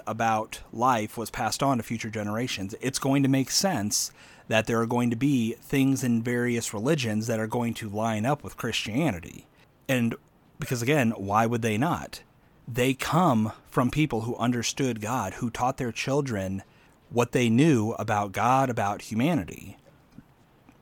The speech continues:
And so it shouldn't surprise us when religions come along, whether it's, you know, ancient Eastern religions or even more modern religions, and they have similarities to Christianity because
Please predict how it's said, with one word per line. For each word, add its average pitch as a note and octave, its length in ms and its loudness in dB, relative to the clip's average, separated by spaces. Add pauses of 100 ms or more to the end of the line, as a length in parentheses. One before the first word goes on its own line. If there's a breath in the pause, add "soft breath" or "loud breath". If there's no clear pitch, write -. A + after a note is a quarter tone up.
(360)
And B2+ 140 -2
so A#2+ 140 2
it A#2 60 -4
shouldn't C3+ 240 0
surprise E3 440 2
us G#2+ 220 -4
when A#2 340 2 (360 loud breath)
religions B2 480 4
come G2+ 180 -4
along, G#2 320 0
whether A2+ 280 2
it's, - 420 -2
you B2 80 0
know, G#2+ 180 -4
ancient B2 480 2
Eastern B2+ 420 2
religions C#3+ 560 2
or A2+ 320 2
even A2+ 420 2
more A2+ 260 2
modern B2 380 4
religions, F#2+ 640 -4 (400 loud breath)
and A#2+ 100 2
they A2+ 60 2
have A#2 180 0
similarities B2+ 640 2
to - 80 -8
Christianity F#2 720 -6
because A2 600 -4